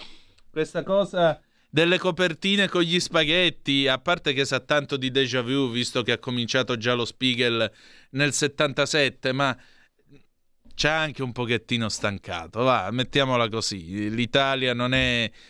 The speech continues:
non è pizza, spaghetti e mandolino, non è soltanto questo. L'Italia è un paese che deve imparare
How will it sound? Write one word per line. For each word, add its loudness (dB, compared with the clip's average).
non 2
è 2
pizza, -4
spaghetti 0
e 0
mandolino, 0
non 0
è 2
soltanto 0
questo. -2
L'Italia -2
è -2
un -2
paese -2
che -4
deve 2
imparare 0